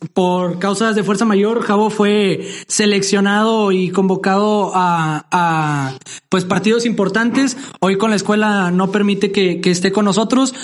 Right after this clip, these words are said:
Sin embargo, pues, traemos, eh, el mismo nivel de chicharrón estos panas y su servidor. Entonces, pues, vamos a darle lo que nos gusta, que es el análisis del fútbol regiomontano y, pues, vamos también a meterle algo del fútbol nacional, ya que, pues, nuestros equipos, como sabemos,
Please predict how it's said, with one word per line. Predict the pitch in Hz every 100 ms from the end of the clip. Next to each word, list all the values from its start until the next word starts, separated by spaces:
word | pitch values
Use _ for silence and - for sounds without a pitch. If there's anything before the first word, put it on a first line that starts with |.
| -
Sin | - 208
embargo, | 202 202 214 240
pues, | 240 214 -
traemos, | 190 190 208 233 240 180
eh, | 175 165 156 147 156
el | 180 180 180
mismo | 208 233
nivel | 214 214
de | 226
chicharrón | 226 - 175 196 202 196 175 180 - - 185
estos | 185 214 202
panas | 214 208 214 214 214
y | 185
su | 190
servidor. | 190 185 185 220 254 - -
Entonces, | 170 180 185 190 233
pues, | 247 214 170
vamos | 196 240
a | 226
darle | 202 233
lo | 240 226
que |
nos | 185 175
gusta, | 202 220 233
que | 233 185
es | 185 185
el | 214
análisis | 190 190 190 202 202 190 - - -
del | 165 185
fútbol | 180 196 196 202
regiomontano | 208 214 190 180 208 214 226 233 -
y, | 226 247 269 - - _ -
pues, | 185
vamos | 185 202 208
también | 202 202
a | 208
meterle | 190 196 196 208
algo | 196 196 202 202 180 156 165
del | 185
fútbol | 196 196 208
nacional, | 214 185 170 156
ya | 160 160
que, | 190 185
pues, | 180
nuestros | 175 165 175 165
equipos, | 165 185 180 196
como | 196 185
sabemos, | 170 160 180 196 190